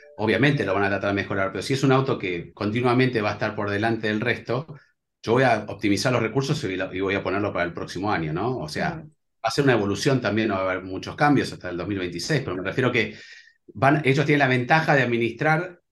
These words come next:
Speaker 1: el tiempo, porque el tiempo del túnel de viento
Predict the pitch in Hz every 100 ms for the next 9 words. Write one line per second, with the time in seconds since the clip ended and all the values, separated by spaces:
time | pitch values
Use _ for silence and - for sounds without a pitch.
0 | _ _ _ _ - 107 104 110 165 147
1 | 127 147 170 113 101 101 - 131 123 101
2 | 123 110 104 127 143 107 92